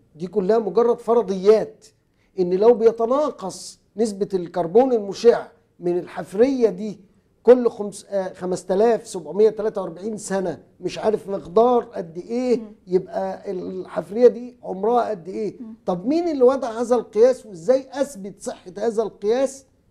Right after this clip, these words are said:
Speaker 1: علميًا وأقول إن هذا القياس دقيق؟ النهاردة أنا بقيس الطاولة دي طولها بقيسها بالمتر. المتر ده، آه، ما هو مثبت علميًا لأنه
Speaker 2: مم.
Speaker 1: موجود قدام عينيا وأنا شايفه.
Speaker 2: وأنا شايفه.
Speaker 1: تمام؟
Speaker 2: مم.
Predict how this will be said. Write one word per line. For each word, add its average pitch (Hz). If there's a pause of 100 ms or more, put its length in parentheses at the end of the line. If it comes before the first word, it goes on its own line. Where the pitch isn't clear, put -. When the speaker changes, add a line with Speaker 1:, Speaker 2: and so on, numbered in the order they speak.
(100)
Speaker 1:
علميًا 233
وأقول 247
إن 196
هذا 214
القياس 180
دقيق؟ 240 (640)
النهاردة 196
أنا 185
بقيس 196
الطاولة 190
دي 190
طولها 208 (220)
بقيسها 196
بالمتر. 240 (1300)
المتر 185
ده، 170 (140)
آه، 151
ما 135
هو 123
مثبت 160 (120)
علميًا 175
لأنه 131
Speaker 2:
مم. 147
Speaker 1:
موجود 170
قدام 180
عينيا 175
وأنا 208
شايفه. 247
Speaker 2:
وأنا 233
شايفه. 226 (160)
Speaker 1:
تمام؟ 165
Speaker 2:
مم. 170